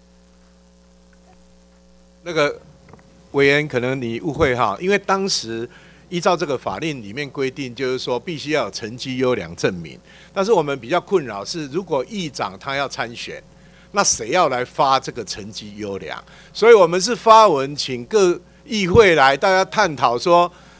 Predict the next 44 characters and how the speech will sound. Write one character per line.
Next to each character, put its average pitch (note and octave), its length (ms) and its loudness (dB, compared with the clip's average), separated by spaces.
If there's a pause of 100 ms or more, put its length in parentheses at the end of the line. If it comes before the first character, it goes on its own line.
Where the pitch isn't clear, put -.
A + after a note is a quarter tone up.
(140)
哎， F3+ 140 -4
怎 F3+ 260 0
么 E3 160 2
样 G#3+ 200 0
去 G3 140 -6
解 C3+ 180 -4
决 B2+ 180 -4
这 E3+ 120 -4
个 D3 100 -4
事 C#3+ 220 -4
情？ F2 300 -12 (320)
那 F#3 120 2
后 A3+ 160 4
来 D#3+ 160 6
大 G3+ 260 4
家 G3 120 -8
共 A3 180 2
同 D3+ 160 -4
解 C#3 160 -6
决 A#2+ 180 -6
的 C#3 80 -6
方 E3 220 0
式 F3 140 -10
就 E3+ 140 -2
是 E3 60 -4
说， D#3+ 280 2 (280)
只 C3+ 180 -10
要 F#3+ 340 4
那 G3+ 100 -6
个 F3+ 120 -4
议 G3 180 -8
长 A#2 260 -6
在 F3+ 220 2
任 E3+ 340 -2
的 C3 160 -2
期 C3+ 240 -6
间， D#3+ 380 4 (320)
他 F3 220 2
没 E3+ 140 -4
有 D3 120 -2
受 E3 220 -2
到 D3 240 0
惩 G2 380 -8
戒， C#3 380 -2